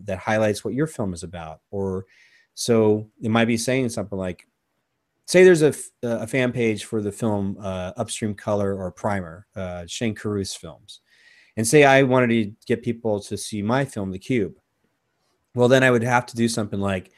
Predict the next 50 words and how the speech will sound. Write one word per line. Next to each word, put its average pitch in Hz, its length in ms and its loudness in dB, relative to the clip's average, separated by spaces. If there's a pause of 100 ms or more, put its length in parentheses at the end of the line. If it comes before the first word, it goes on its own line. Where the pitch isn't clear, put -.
(300)
acknowledge, 107 920 2
like, 98 260 -4 (120)
if 104 160 -6
you 131 140 0
were, 120 380 0
if 98 140 -10
you 131 140 -2
loved 120 480 0 (420)
Primer 117 580 2
and 101 280 -4
Upstream 101 420 -8
Color, 92 560 -4
then 101 220 -4
you 107 120 -2
may 110 240 0
like 95 480 -4
The 98 60 -10
Cube, 98 500 -6 (220)
you 98 140 -6
know, 92 240 -4
and 101 100 -4
then, 95 260 -4 (720)
you 113 160 -2
know, 92 140 -2
somebody 104 320 -2
might, 95 80 -4
"Oh, 135 200 -2
okay, - 180 -4
I'll 113 160 -2
check 113 220 -6
that 120 140 -2
out." 127 300 -4 (200)
And 104 80 -6
they 104 100 -4
might 104 180 -2
go, 90 200 -6
"God, 131 260 -2
this 131 100 -10
is 101 140 -6
nothing 117 280 -4
like 156 220 -4
those 85 200 -8
films. 82 380 -18
This 123 200 -10
is, - 240 -14
this - 160 -4
film 92 200 -6
is 104 80 -4
actually 104 280 -2
worse." 165 260 -2